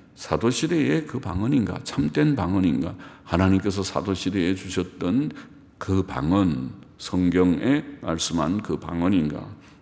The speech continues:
그것을 질문하는 것입니다. 사도시대의 방언은 왜, 왜 이런 질문하냐면, 사도시대의 방언은 우리 생각에 외국어였다고 믿기 때문에, 언어였습니다. 방언은 하나의 외국어다.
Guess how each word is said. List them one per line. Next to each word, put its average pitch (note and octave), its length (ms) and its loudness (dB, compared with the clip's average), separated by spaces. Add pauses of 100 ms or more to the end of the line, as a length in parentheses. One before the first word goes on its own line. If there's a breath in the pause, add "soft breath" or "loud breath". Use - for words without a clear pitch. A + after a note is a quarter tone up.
그것을 C#3 540 -2
질문하는 E2 580 0
것입니다. D#2 400 -4 (420 loud breath)
사도시대의 A#2 720 0
방언은 E2+ 520 -2
왜, D#2+ 200 -2
왜 E2 200 2
이런 A#2+ 200 2
질문하냐면, F#2 800 2 (200 loud breath)
사도시대의 C#3 720 -4
방언은 E2 500 -4
우리 F2+ 180 -2
생각에 D#2+ 560 -4 (160)
외국어였다고 F2+ 1800 -2
믿기 D#2 280 -4
때문에, - 240 -8
언어였습니다. F2+ 800 2 (220 loud breath)
방언은 D2+ 540 0
하나의 E2+ 400 -8
외국어다. D#2+ 640 -4